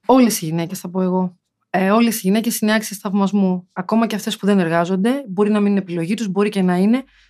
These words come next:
Σίγουρα όμως και στο σπίτι να είναι και να μεγαλώνει παιδιά είναι μια πάρα, πάρα πολύ κουραστική δουλειά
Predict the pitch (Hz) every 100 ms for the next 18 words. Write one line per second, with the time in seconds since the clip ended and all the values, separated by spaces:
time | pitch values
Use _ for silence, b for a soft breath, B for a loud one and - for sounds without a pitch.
0 | b - 233 202 185 185 220 247 - 196
1 | 190 - 226 196 180 185 220 262 262 220
2 | 196 190 185 190 190 202 226 220 170 196
3 | 226 - 208 214 208 220 - 208 202 202
4 | 208 208 190 180 _ 175 - - 170 160
5 | 175 208 -